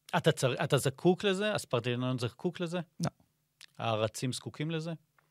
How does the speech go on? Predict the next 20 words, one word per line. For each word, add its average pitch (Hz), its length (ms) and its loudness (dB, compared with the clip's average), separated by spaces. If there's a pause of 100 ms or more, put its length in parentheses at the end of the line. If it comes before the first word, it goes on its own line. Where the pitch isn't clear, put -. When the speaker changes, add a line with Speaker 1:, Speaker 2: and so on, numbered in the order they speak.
(280)
Speaker 1:
כי 139 80 -6
כשאני 170 680 2
ככה 131 680 2 (100)
עברתי 135 460 0
על 127 100 2
תגובות, 135 640 0
אה, 135 480 -4
היה 165 80 0
נראה 208 220 0
שהרצים, 156 1000 2
אה, 139 160 2 (120)
Speaker 2:
יש 190 240 2
כמה 120 280 0
Speaker 1:
אה, 165 180 4
Speaker 2:
ש- - 40 -6
Speaker 1:
חלוקים. 160 720 4
יש 120 140 0
כאלה 131 280 0
ש-, - 100 -4 (1300)
אה, - 40 -10